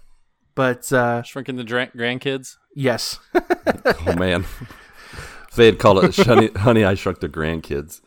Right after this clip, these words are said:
Speaker 2: <laughs> That's the only obvious,
Speaker 3: <laughs> It's the next
Speaker 2: uh,
Speaker 3: step,
Speaker 2: next
Speaker 3: obviously.
Speaker 2: step. <laughs> Yeah.
Speaker 1: But, uh, I believe, I wanna say that's a Disney, it's a Dis-,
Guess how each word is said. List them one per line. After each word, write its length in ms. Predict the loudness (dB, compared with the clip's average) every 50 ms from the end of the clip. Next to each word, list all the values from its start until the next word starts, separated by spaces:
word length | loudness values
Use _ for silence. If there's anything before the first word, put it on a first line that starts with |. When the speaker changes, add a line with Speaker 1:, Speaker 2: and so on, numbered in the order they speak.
| _
Speaker 2:
<laughs> 1400 | -6 -6 -6 -2 2 2 2 4 4 4 4 6 6 4 4 2 -2 -2 -2 -2 -2 -2 -2 -2 -2 -2 -2 -4 -6 -12 _ _ _ -20 _ _ _ _ _
That's 220 | -6 -6 -6 -8
the 220 | -6 -6 -6 -4 -2
only 340 | -2 -2 -2 -2 -4 -4 -2
obvious, 720 | -2 0 0 0 0 -2 -4 -4 -4 -4 -4 -4 -4 -4
Speaker 3:
<laughs> 0 |
It's 160 | -6 -6 -6
the 140 | -4 -4 -2
next 160 | -2 -2 -2
Speaker 2:
uh, 60 | -4
Speaker 3:
step, 380 | -6 -6 -4 -2 0 -2 -2 -4 -8 -10 -10 -8 -4
Speaker 2:
next 260 | -4 -6 -6 -4 -4
Speaker 3:
obviously. 40 | -2
Speaker 2:
step. 260 | 0 0 -2 -4 _ _ _ _
<laughs> 180 | _ -16 -10 -8
Yeah. 280 | -6 -4 -2 -4 -4 -4 -6 -8 -8 -6 -6 -8 -8 -12 -18 -20 -20 -20 -20 -20 -6
Speaker 1:
But, 320 | -2 0 0 0 0 -2 0
uh, 220 | 0 2 2 0 -2
I 100 | -4 -4
believe, 960 | -2 -2 -2 -2 -4 -8 -10 -10 -10 -10 -10 -8 -8 -10 -10 -10 -14 -18 -18 -20 _ _ _ _ _ _ _ _
I 80 | -12 -10
wanna 240 | -6 -4 -4 -4 -4
say 180 | -2 -2 0
that's 220 | 0 0 0 -2 -4
a 40 | -4
Disney, 300 | -2 -2 -2 -2 -4 -6
it's 180 | -6 -6 -6 -4
a 40 | -2
Dis-, 240 | 0 0 0 -2